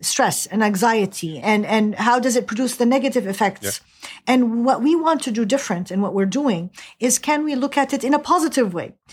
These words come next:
Speaker 1: So not to celebrate war. Actually, we are against war and we need to address the core reasons for war happening in the first place and hold those accountable for it.
Speaker 2: Yes.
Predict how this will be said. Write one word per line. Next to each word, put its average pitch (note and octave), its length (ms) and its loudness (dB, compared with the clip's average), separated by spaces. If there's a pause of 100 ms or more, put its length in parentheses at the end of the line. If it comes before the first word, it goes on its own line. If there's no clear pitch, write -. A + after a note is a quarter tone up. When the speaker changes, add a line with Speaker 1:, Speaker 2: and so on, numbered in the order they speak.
(200)
Speaker 1:
So - 140 0
not F4+ 280 4
to D#4 460 4
celebrate G#3 640 0
war. E3+ 300 -4
Actually, A3+ 280 -4
we A#3 80 4
are G#3 100 2
against A#3+ 400 0
war A3 180 2
and G3 180 0
we G3+ 80 0
need B3 220 2
to A#3+ 140 0
address F#3+ 340 0
the - 160 -2
core C4 400 2
reasons A#3+ 460 2
for G3+ 240 -2
war G#3+ 260 0
happening G#3 440 -2
in F3+ 100 -4
the E3+ 80 -8
first - 320 -4
place - 320 -14 (340)
and A3 140 2
hold A#3 240 2
those A#3+ 160 2
accountable G3+ 560 0
for F#3 260 -2
it. E3 120 -4
Speaker 2:
Yes. G#2+ 280 0